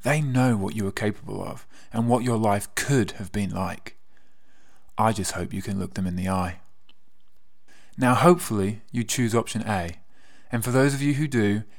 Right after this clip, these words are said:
here is a real easy action step to take. Read any book by a reputable author telling you how to do the thing you want to do,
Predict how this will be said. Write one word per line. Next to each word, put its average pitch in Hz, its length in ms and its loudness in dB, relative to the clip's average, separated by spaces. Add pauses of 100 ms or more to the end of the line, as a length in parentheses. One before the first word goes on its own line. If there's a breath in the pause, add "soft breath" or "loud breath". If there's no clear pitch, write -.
here 135 220 4
is 117 80 4
a 113 60 2
real 135 480 2
easy 117 400 0
action 113 320 4
step - 240 -4
to 101 80 -6
take. - 500 -4 (600 soft breath)
Read 127 340 2
any 160 260 4
book 131 440 4
by 113 160 6
a 113 60 4
reputable 120 680 2
author 120 360 2
telling 123 320 0
you 117 120 4
how 127 260 2
to 139 120 -4
do 127 180 2
the 117 100 -4
thing 127 240 0
you 117 140 2
want 113 200 4
to 110 80 -4
do, 127 320 2